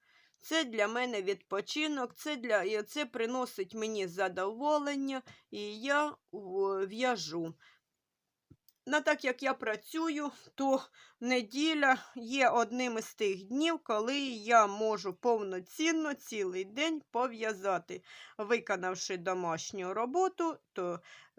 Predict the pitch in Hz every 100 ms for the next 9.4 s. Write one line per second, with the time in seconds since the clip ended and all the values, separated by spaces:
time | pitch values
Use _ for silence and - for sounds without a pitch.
0 | 151 - 339 359 254 208 175 - 202 220
1 | 339 349 311 247 - 302 320 - - 196
2 | 214 208 - 175 170 160 _ _ _ _
3 | _ _ _ _ _ - - _ 196 180
4 | - 175 151 262 349 339 - 165 160 160
5 | 156 233 320 247 165 151 190 208 175 156
6 | 120 143 - 139 143 _ _ _ _ _
7 | _ _ _ _ _ _ _ _ _ _
8 | _ _ _ - 196 190 180 - 233 -
9 | 311 311 294 285